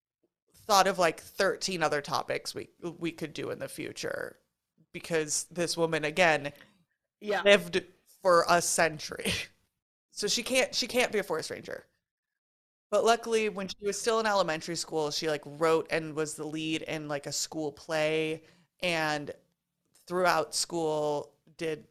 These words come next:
Speaker 1: did some theater and kind of fell in love with performing arts. And so that inspired her to go out and, you know, inspire the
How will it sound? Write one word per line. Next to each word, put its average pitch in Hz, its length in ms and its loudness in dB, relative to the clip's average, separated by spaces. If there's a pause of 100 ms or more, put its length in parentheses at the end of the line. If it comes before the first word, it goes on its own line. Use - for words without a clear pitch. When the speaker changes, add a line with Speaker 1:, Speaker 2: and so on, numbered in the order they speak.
(160)
Speaker 1:
did 165 180 -6
some 160 220 -6
theater 160 840 -6 (380)
and 147 320 -6 (300)
kind 170 200 -2
of 165 60 -6
fell 165 160 0
in 156 60 -4
love 151 120 -2
with 147 120 -10
performing 147 400 -6
arts. 139 260 -4
And 147 140 -12
so 151 140 -6
that 180 420 6 (360)
inspired 151 540 -4
her 175 560 6 (280)
to 175 100 -6
go 165 180 2
out 151 320 2
and, 165 140 -2
you 156 80 -8
know, 139 260 -6
inspire 151 600 0
the 156 260 -8